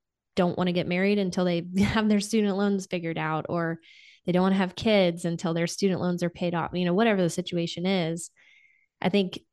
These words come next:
the, as long as we have a game plan for the loans, you don't have to put everything else on hold.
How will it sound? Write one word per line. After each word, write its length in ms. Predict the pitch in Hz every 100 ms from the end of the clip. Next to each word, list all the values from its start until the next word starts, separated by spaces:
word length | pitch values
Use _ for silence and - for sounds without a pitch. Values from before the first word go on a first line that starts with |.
| _
the, 360 | - 196 202 -
as 120 | 190
long 220 | 226 254
as 100 | 254
we 100 | 247
have 140 | 208 185
a 40 |
game 280 | 170 160 165
plan 280 | 175 196 190
for 100 | 196
the 100 | 190
loans, 560 | 196 190 185 190 - -
you 120 | - 190
don't 160 | 175
have 100 | 180
to 80 | 180
put 300 | - 185 160
everything 420 | - 170 156 170 156
else 220 | - -
on 140 | -
hold. 460 | 170 - - -